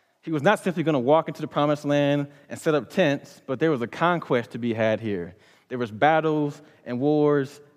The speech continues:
and these guys were pretty big, as we saw earlier. By saying he's gonna be with him is God's way of letting Joshua know that although there will be much opposition, he'll be with him.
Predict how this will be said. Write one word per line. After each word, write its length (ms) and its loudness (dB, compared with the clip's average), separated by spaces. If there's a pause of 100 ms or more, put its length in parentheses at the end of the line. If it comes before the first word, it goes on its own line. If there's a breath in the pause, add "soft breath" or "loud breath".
and 280 -6 (140)
these 160 -2
guys 200 4
were 40 -8
pretty 220 -2
big, 480 0 (100)
as 140 -14
we 60 -12
saw 200 0
earlier. 400 0 (1400 soft breath)
By 120 0
saying 280 0
he's 140 -2
gonna 180 2
be 160 0
with 320 2
him 400 0 (540 soft breath)
is 180 -6 (300)
God's 340 2
way 160 4
of 80 2
letting 220 0
Joshua 420 0
know 400 0 (440 soft breath)
that 140 -2
although 260 2
there 120 2
will 80 0
be 80 0
much 300 0
opposition, 800 -2
he'll 120 -2
be 100 -2
with 240 -2
him. 260 -12